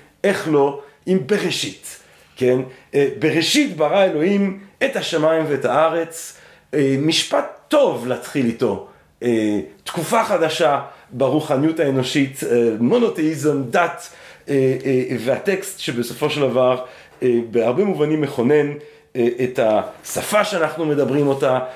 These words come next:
את ההשתייכות הזהותית שאנחנו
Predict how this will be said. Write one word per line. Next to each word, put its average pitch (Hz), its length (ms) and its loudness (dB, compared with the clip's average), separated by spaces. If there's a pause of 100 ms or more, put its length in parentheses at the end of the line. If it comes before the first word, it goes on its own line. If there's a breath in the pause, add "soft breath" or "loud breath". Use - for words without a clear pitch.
(220 loud breath)
את 120 160 -4
ההשתייכות 107 1200 -2
הזהותית 120 560 0
שאנחנו 180 560 0